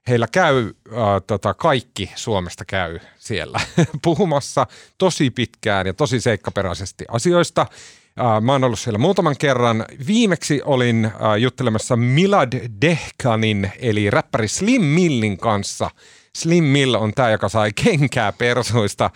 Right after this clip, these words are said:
koska hän, hän, tota, oli vähän liian far out. <laughs> Ää, tota, hän on erittäin, <laughs> erittäin, erittäin kielteisesti terveysviranomaisiin,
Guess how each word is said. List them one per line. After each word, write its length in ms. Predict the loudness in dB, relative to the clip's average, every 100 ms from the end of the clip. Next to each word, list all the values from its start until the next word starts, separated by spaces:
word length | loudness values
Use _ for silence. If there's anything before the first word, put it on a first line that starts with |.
| -8 -16 -2
koska 520 | -2 -2 -2 -2 -2
hän, 220 | -2 -2 0 -2
hän, 300 | -4 -4 -2
tota, 300 | -4 -2 -2
oli 320 | 0 0 0 -2 -4
vähän 240 | 0 0 0
liian 180 | -2 -2
far 400 | 0 2 2 2 2 4
out. 160 | 2 -2
<laughs> 500 | -6 -6 -8 -18 -10
Ää, 340 | -2 0 0 -2 -2
tota, 380 | -2 0 -2 0
hän 200 | 0 0
on 140 | 0 -2 -8 -20 -2
erittäin, 720 | 2 4 2 2 -2 0 2 2
<laughs> 100 | 2
erittäin, 500 | 2 0 0 0 0
erittäin 600 | 0 0 -2 -2 -2 -2
kielteisesti 680 | 0 0 2 0 0 -8 -2
terveysviranomaisiin, 1200 | 2 2 2 2 2 2 2 2 0 0 -2 -2